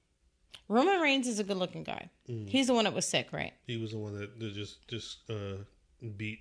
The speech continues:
Speaker 2: leukemia into remission, yeah.
Speaker 1: But he's had it before?
Speaker 2: Yeah, I think it was eleven or, before he was wrestling, it was, like, eleven, twelve years ago.
Speaker 1: Oh, so it's been a minute.
Speaker 2: Yeah, it's been a while. That's, I, I think it, it, it's been so long that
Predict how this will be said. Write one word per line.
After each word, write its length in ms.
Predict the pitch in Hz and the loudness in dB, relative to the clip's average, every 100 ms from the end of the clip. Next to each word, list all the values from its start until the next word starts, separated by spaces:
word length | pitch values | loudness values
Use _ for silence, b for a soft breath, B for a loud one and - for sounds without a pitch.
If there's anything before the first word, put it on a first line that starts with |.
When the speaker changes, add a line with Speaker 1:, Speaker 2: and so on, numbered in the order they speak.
| - | -12
Speaker 2:
leukemia 460 | 117 - 117 107 104 | -12 -8 -6 -6 -6
into 100 | 101 | -8
remission, 640 | 101 98 101 - 113 127 | -8 -8 -10 -10 -12 -10
yeah. 60 | 131 - | -12 0
Speaker 1:
But 100 | 185 | 2
he's 120 | 190 | 4
had 180 | 202 165 | 4 0
it 60 | 160 | 0
before? 420 | 160 175 175 208 - _ _ _ _ _ - | -6 -2 -2 -2 -12 _ _ _ _ _ -2
Speaker 2:
Yeah, 220 | 147 139 | 4 6
I 60 | 131 | 4
think 280 | - 165 156 | 2 0 0
it 100 | 151 | 0
was 500 | 147 139 - - - 120 | 0 -2 -6 -12 -10 -8
eleven 440 | 107 117 117 123 | -4 -2 -2 -4
or, 220 | 110 - | -6 -8
before 320 | 135 143 185 180 | -4 0 4 4
he 60 | |
was 200 | 151 135 - - | 4 0 -4 -8
wrestling, 500 | 123 120 113 110 107 | -2 -2 -2 -6 -4
it 20 | |
was, 120 | 110 | -4
like, 80 | 113 | -4
eleven, 260 | 110 110 107 | -2 -4 -4
twelve 240 | 110 104 | -10 -10
years 220 | 107 104 | -10 -10
ago. 300 | 110 - 117 127 - | -10 -10 -10 -8 -2
Speaker 1:
Oh, 140 | 202 233 | 4 4
so 200 | - 175 | 6 2
it's 80 | 175 | 4
been 180 | 175 160 | 0 0
a 40 | |
minute. 340 | 147 190 175 - | 2 0 0 0
Speaker 2:
Yeah, 140 | 135 | 0
it's 200 | 117 117 | 2 0
been 140 | - 127 | 0 2
a 60 | |
while. 340 | 120 120 117 110 | 2 2 2 2
That's, 220 | 127 - | 0 0
I, 200 | 151 175 156 | 2 6 6
I 40 | |
think 240 | 170 180 170 | 6 6 6
it, 120 | 165 | 6
it, 200 | 170 170 | 6 6
it's 160 | 160 | 4
been 240 | 131 165 170 | 4 4 4
so 180 | - 143 | 4 4
long 440 | 135 135 131 131 | 4 2 0 0
that 380 | 123 120 117 | 0 2 0